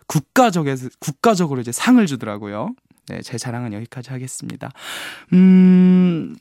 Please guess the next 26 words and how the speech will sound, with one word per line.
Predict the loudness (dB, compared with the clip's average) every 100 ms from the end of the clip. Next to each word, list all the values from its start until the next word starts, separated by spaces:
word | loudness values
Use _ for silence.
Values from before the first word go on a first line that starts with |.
| _ -2
너무 | 6 6
좋아요. | 6 2 2 0 -2 -8 _ _
네, | -6 -4
곡도 | -4 -2 0
좋았고 | 0 -2 -2 -2 0 -2 -6
오늘 | -6 -6 -6 -8 -10 -14 -14
들려드릴 | -6 -2 -2 -2 -4
얘기들도 | -6 -6 -8 -8 -8 -6 -6 -4
또 | -4
너무 | -2 -4
많을 | -4 -8
것 | -8
같아서 | -8 -10 -6 -6 -6
기분이 | -10 -8 -8
좋고요. | -10 -14 -10 -10 -10 _ -16 -14 0
이야기와 | 4 4 4 2 2 2
음악이 | 0 0
있는 | 0 0 0
밤으로 | -2 -2 -2 -2
놀러 | -2 -2
오시는 | -2 -2 -4
방법 | -6 -8 -8 -8
알려드릴게요. | -8 -6 -6 -8 -8 -6 -4 -6 -12 _ _ _ _ _ -2
인터넷 | 2 4 4 2 0
검색 | -2 -2 -2 -6
사이트에서 | -4 -4 -4 -6 -2 -2